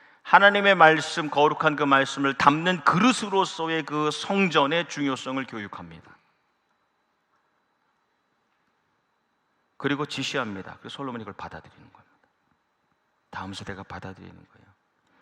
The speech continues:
근데 솔로몬 이후의 넥스트 제너레이션, 다음 세대는 하나님의 집을 향하여 올라갈 때 그 기쁨을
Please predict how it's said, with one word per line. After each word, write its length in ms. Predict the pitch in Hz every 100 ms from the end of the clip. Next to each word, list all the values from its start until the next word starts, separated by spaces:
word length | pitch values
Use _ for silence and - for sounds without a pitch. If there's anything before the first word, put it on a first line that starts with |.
| _ - - - -
근데 180 | - 170
솔로몬 520 | - - 294 285 262
이후의 300 | 226 277 277
넥스트 340 | 214 226 -
제너레이션, 640 | 226 196 151 120 104 95 85 -
다음 480 | - 156 220 214 196
세대는 880 | 170 151 147 202 180 113 92 87 - _ _ _ _ _ _
하나님의 760 | - 185 185 190 190 190 190
집을 300 | - 151 156
향하여 220 | 147 147
올라갈 260 | 135 127 123
때 140 | -
그 120 | -
기쁨을 560 | 113 104 - 98 110 131